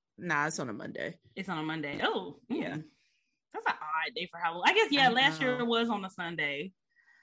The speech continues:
Speaker 2: Yeah.
Speaker 1: Ugh, but one of these days it'll be on a Thursday.
Speaker 2: Mm-hmm.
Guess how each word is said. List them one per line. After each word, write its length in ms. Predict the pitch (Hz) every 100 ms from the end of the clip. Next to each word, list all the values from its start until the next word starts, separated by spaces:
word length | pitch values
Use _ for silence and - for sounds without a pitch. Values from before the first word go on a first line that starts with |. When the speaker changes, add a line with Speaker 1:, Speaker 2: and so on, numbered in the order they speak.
| _ _ _ _ _
Speaker 2:
Yeah. 460 | 156 151 139 120 143 - _ _ _ _ _ _ _ _ _ _ _ _ -
Speaker 1:
Ugh, 200 | 202 - - - _ - -
but 380 | 175 170 147 160 - _ _ _ - -
one 240 | 185 233
of 60 | 247
these 180 | 233 226
days 320 | 190 170 156
it'll 140 | 156
be 100 | 151 156
on 120 | 147
a 60 |
Thursday. 640 | 147 143 131 131 120 - - _ _ _ - _
Speaker 2:
Mm-hmm. 540 | 214 196 196 208 208